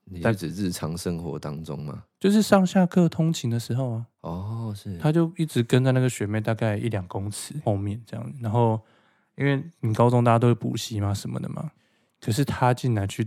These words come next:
Speaker 2: 抓人家补习的时间。
Speaker 1: 就听你叙述，蛮，蛮可怕的欸。
Speaker 2: 就是已经变跟踪狂了啦。
Speaker 1: 对，对，对。
Speaker 2: 对，然后那时候就会觉得说，“啊，你怎么会做出这种事情？”我，因为后来我得知那个学妹是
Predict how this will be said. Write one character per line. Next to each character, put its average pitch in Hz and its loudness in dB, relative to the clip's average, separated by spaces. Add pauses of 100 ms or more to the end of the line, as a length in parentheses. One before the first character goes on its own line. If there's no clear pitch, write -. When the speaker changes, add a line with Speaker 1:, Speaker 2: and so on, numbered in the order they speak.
(100)
Speaker 2:
抓 104 2
人 101 -4
家 101 -4
补 110 -8
习 - -10
的 120 -6
时 117 -10
间。 - -12 (460)
Speaker 1:
就 - -10
听 92 -4
你 85 -4
叙 - -10
述， 80 -10 (440)
蛮， 67 -10 (340)
蛮 71 -10
可 - -12
怕 - -12 (100)
的 - -18
欸。 - -18
Speaker 2:
就 123 0
是 117 -2
已 113 -2
经 110 2
变 120 2
跟 110 2
踪 107 2
狂 - -6
了 - -4
啦。 - -12
Speaker 1:
对， 101 -2
对， 78 -6
对。 69 -8 (360)
Speaker 2:
对， - -4
然 113 2
后 120 4
那 165 6
时 165 4
候 160 4
就 156 4
会 160 4
觉 - 2
得 120 4
说 127 2 (840)
，“啊， 147 2
你 156 4
怎 120 2
么 104 2
会 120 2 (100)
做 135 2
出 117 -2
这 - -6
种 101 0
事 - 2
情？” - -10 (160)
我， 131 0
因 143 2
为 151 6
后 147 4
来 113 4
我 104 0
得 110 0
知 120 -2
那 123 2
个 120 2
学 104 -4
妹 113 0
是 113 0